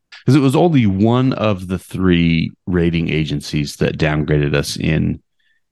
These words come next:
in twenty eleven. So there's three different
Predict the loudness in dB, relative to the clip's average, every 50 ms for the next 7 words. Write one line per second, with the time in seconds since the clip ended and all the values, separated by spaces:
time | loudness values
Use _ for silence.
0 | _ _ _ _ _ -2 0 2 2 2 2 2 0 0 0 2 2 2 2 2
1 | 2 2 2 0 0 -2 -2 -4 -4 -4 -4 -4 -2 0 2 4 4 4 4 2
2 | 0 -2 -2 -2 -2 -4